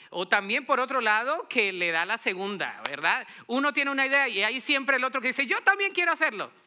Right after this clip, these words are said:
Hay de todo en la familia. En la familia de Dios también hay de todo. Y entonces nos remontamos a la historia en la iglesia en Éfeso, Primera Timoteo,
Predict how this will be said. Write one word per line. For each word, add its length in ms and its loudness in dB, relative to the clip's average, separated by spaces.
Hay 160 -2
de 140 -2
todo 460 -2
en 120 -6
la 120 -4
familia. 560 -10
En 120 -4
la 80 0
familia 380 0
de 100 0
Dios 340 -2
también 560 -2
hay 280 2
de 140 0
todo. 440 -4
Y 120 2
entonces 1000 -4
nos 160 -4
remontamos 760 -2
a 80 0
la 60 -4
historia 460 -4
en 100 -6
la 80 -4
iglesia 440 -4
en 120 -4
Éfeso, 460 -6
Primera 460 -2
Timoteo, 600 -4